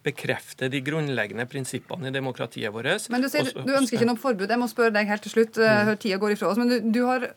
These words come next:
Speaker 2: selv vært stortingsrepresentant for, eh, K R F. Hvis
Speaker 1: Mm.
Speaker 2: du i den perioden hadde fått tilbud om å bli for eksempel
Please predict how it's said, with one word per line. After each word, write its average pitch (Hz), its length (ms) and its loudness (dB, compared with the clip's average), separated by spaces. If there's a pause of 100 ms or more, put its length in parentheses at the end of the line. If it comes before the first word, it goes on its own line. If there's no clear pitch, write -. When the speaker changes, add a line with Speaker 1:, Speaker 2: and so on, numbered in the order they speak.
Speaker 2:
selv 254 320 0
vært 202 160 0
stortingsrepresentant 165 720 -6
for, 185 180 -2
eh, 185 340 0 (220)
K - 200 -6
R 185 80 0 (100)
F. - 260 -20
Hvis 269 260 -6
Speaker 1:
Mm. - 20 -20
Speaker 2:
du 269 280 -2 (260)
i 226 40 0
den 233 140 -2
perioden 233 260 0
hadde 220 140 0
fått 226 180 -6
tilbud 202 300 -4
om 214 140 -2
å 208 120 -4
bli 208 160 -6
for 214 140 -12
eksempel 208 420 -8